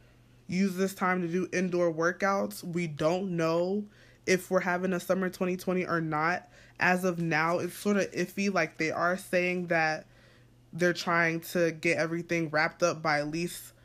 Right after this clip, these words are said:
late April, early to mid-May, but it looks like things could go further as far as, like, August or September or October. Fingers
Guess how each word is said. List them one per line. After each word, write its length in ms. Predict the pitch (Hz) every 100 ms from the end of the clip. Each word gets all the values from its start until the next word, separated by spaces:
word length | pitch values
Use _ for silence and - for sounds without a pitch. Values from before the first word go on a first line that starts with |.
| - -
late 400 | 156 170 175 -
April, 680 | - 165 170 180 175 170 170 -
early 280 | 175 170 175
to 140 | 170 180
mid-May, 1160 | 170 170 170 - - 165 160 156 170 226 285 - - - - -
but 280 | 165 160 170
it 140 | 170 160
looks 280 | 175 170
like 200 | 185 170
things 240 | 175 180 180
could 340 | - 196 175
go 200 | 165 160
further 720 | 165 - 170 170 170 170 165
as 180 | 139 156
far 320 | - 170 156 156
as, 160 | 156
like, 320 | 156 143 143 -
August 440 | - 160 165 156
or 80 | 170
September 580 | 165 160 - 165 160 156
or 40 |
October. 600 | 147 156 175 165 180 214 - - - - - -
Fingers 680 | 285 302 294 294 285 -